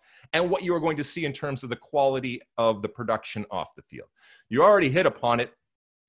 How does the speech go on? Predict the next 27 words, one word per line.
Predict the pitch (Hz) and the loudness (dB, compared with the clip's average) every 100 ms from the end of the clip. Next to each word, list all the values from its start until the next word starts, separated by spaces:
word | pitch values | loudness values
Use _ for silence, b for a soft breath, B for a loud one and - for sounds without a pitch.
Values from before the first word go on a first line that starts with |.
| _ | _
in | 123 | 0
that | 123 | 2
I | 117 | 2
think, | 117 175 156 - _ _ _ _ _ _ _ - | 0 0 0 -2 _ _ _ _ _ _ _ -10
yes, | 131 180 254 | 0 2 0
this | - 208 170 | -2 -2 0
is | 160 160 | 0 2
a | 143 | 2
work | 135 143 | 2 2
in | 143 127 | 0 -4
progress. | - 123 104 - - - - - _ | -2 0 0 -6 -14 -12 -12 -14 _
And | 117 113 107 104 101 - _ | -2 0 0 -2 -8 -14 _
I | 120 | -4
think | 113 131 - | -2 -6 -4
to | 139 | -6
be | 117 113 | -2 -4
fair | - - 151 147 | -4 -2 0 0
to | 143 | -4
the | 123 120 | -8 -8
E | 117 | -10
P | - 123 | -8 0
L, | 123 | 0
you | 113 110 | 0 -2
have | 127 120 - | -2 -2 -4
to | |
give | 117 110 123 113 | -10 -2 -2 -2
them | 107 110 104 104 | -2 -2 0 -6